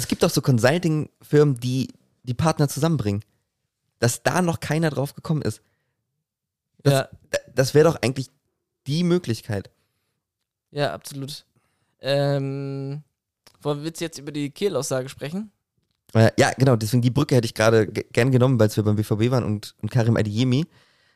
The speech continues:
Speaker 1: dass S-, Seba-, Sebastian Kehl gesagt hat, dass Bayer Leverkusen die Früchte erntet, die der B V B die letzten zehn Jahre, aber auch hauptsächlich in der letzten Saison gesät hat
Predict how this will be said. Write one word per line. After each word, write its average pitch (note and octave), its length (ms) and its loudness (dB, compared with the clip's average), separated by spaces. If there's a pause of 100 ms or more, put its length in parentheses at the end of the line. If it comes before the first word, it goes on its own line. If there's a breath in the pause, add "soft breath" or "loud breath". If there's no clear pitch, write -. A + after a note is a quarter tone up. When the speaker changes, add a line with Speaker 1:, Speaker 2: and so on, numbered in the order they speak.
(140)
Speaker 1:
dass - 360 0
S-, G2+ 240 -4 (120)
Seba-, A#2 320 4
Sebastian A#2 600 2 (260)
Kehl D#3 200 4
gesagt C3+ 380 2
hat, C3 80 -2
dass A#2 100 -2
Bayer C#3+ 280 2
Leverkusen D3 600 0
die A2+ 100 -6
Früchte - 580 -6
erntet, D3+ 420 0 (240)
die B2+ 140 -4
der B2+ 180 4
B B2 260 0
V B2+ 200 -2
B A#2+ 300 0
die A#2+ 120 0
letzten A#2 500 -2 (380 soft breath)
zehn C3 380 2
Jahre, D3+ 540 2
aber C3 360 2
auch C3 460 2 (380)
hauptsächlich B2 500 0
in A2+ 60 -2
der A2+ 80 4
letzten - 460 0
Saison A2+ 340 4
gesät A#2 380 0
hat C#3 220 -2